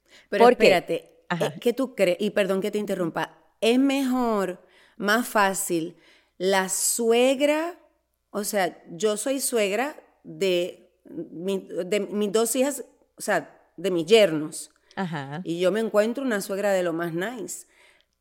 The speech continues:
Speaker 1: Pero
Speaker 2: Bueno, tú piensas
Speaker 1: va,
Speaker 2: que tú eres
Speaker 1: será lo mismo, pero
Speaker 2: Ajá.
Speaker 1: será lo mi-, tengo buena relación con ellos, pero será lo mismo cuando se case mi hijo.
Speaker 2: Voy
Speaker 1: Y
Speaker 2: para allá, espérate, voy para allá. La relación que tú tienes con Harold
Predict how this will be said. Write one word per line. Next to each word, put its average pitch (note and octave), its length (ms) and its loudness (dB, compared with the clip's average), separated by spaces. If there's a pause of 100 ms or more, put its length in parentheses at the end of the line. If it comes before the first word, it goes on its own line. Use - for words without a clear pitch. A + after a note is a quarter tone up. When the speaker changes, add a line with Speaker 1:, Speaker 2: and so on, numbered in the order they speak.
(120)
Speaker 1:
Pero G#3 280 6
Speaker 2:
Bueno, A3 320 10
tú F#3 180 2
piensas F#3 340 10
Speaker 1:
va, G3+ 140 10
Speaker 2:
que F#3 120 4
tú - 80 8
eres F#3+ 140 12
Speaker 1:
será G3 220 10
lo C#4 200 10
mismo, B3+ 640 4
pero G#3 140 2
Speaker 2:
Ajá. A3 100 10
Speaker 1:
será F#3 240 6
lo A#3+ 120 4
mi-, A3 260 -4
tengo A#3+ 220 4
buena C4+ 200 4
relación G#3 400 0
con G3+ 160 0
ellos, E3+ 220 2
pero F#3+ 180 0
será G3 360 0
lo C4+ 200 6
mismo C4 800 0 (580)
cuando G3 720 4
se - 280 -2
case G#3+ 400 2
mi G#3+ 360 0
hijo. E3+ 360 -4 (840)
Speaker 2:
Voy D#3+ 220 2
Speaker 1:
Y G#3+ 80 2
Speaker 2:
para F3+ 200 10
allá, F#3+ 440 12
espérate, E3 380 0
voy D#3 180 2
para F3 220 6
allá. F3+ 200 8
La F3+ 160 8
relación G3+ 640 4
que - 120 2
tú D4 140 0
tienes C4+ 280 2
con G#3 240 6
Harold E3+ 600 4